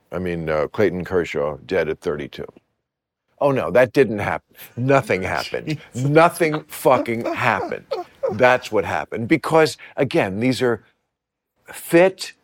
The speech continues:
Speaker 1: healthy, young people. They are not going to go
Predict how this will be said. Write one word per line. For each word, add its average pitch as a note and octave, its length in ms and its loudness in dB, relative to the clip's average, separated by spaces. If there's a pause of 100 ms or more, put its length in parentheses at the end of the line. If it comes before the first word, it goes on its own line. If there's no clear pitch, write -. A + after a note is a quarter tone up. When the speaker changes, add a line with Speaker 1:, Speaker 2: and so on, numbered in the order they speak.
(160)
Speaker 1:
healthy, C#3 760 0 (240)
young A#2+ 560 0 (180)
people. G2+ 540 -4 (420)
They C3+ 220 6
are C3+ 140 6
not B2 380 0
going B2 260 -2
to A#2 80 -2
go F#2 480 0